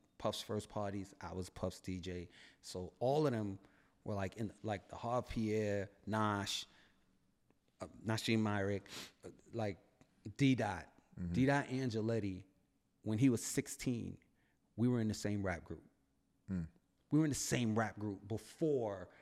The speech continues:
Speaker 1: anything. Like, he was Master D. There was no, he was
Speaker 2: <laughs>
Speaker 1: never D-Dot Angeletti. Bef-,
Speaker 2: Yeah.
Speaker 1: this is before Two Kings in the Cypher when he got with Ron,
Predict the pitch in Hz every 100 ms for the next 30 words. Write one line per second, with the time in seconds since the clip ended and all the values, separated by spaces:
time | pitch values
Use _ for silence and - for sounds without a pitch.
0 | - - _ _ _ _ _ _ 127 135
1 | 123 104 67 60 - 104 127 165 123 135
2 | 123 - 104 131 101 - - _ - 123
3 | 143 139 143 135 131 123 143 151 151 131
4 | 151 160 151 147 135 127 117 147 147 135
5 | 120 113 - 120 123 123 139 127 113 -
6 | - - 82 156 131 117 - 147 143 143
7 | 139 131 120 127 - 117 113 113 117 113
8 | 113 113 104 101 101 101